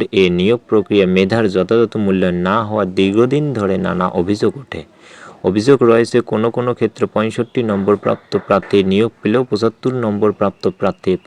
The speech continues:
বাদ পড়ছেন। এ ধরনের বৈষম্য দূর করে নিয়োগ ব্যবস্থাকে কেন্দ্র এবং মেধাভিত্তিক করার লক্ষ্যে নতুন বিধিমালা তৈরি করেছে সরকার। প্রাথমিক ও গণশিক্ষা মন্ত্রণালয়ের একটি সূত্র জানিয়েছে,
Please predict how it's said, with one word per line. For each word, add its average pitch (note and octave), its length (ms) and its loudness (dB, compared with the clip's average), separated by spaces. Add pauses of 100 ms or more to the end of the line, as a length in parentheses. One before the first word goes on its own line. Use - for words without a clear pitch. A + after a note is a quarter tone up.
(180)
বাদ F2+ 180 -2 (100)
পড়ছেন। E2+ 340 -4 (460)
এ G2+ 120 4
ধরনের A#2 280 2
বৈষম্য G#2+ 420 2
দূর A2 300 0
করে A2+ 220 2
নিয়োগ G2+ 260 0
ব্যবস্থাকে G#2+ 600 0
কেন্দ্র A2 520 0 (380)
এবং G2 200 0
মেধাভিত্তিক A#2 600 2
করার G2+ 240 2
লক্ষ্যে F#2+ 420 2
নতুন G2+ 360 -2
বিধিমালা G#2+ 420 0
তৈরি G2+ 320 0
করেছে F2 440 0
সরকার। D#2+ 460 -8 (460)
প্রাথমিক A2+ 560 0
ও G#2+ 40 0
গণশিক্ষা G#2+ 640 0
মন্ত্রণালয়ের A2+ 760 0
একটি G#2+ 320 -2
সূত্র G#2+ 380 0
জানিয়েছে, G2+ 480 0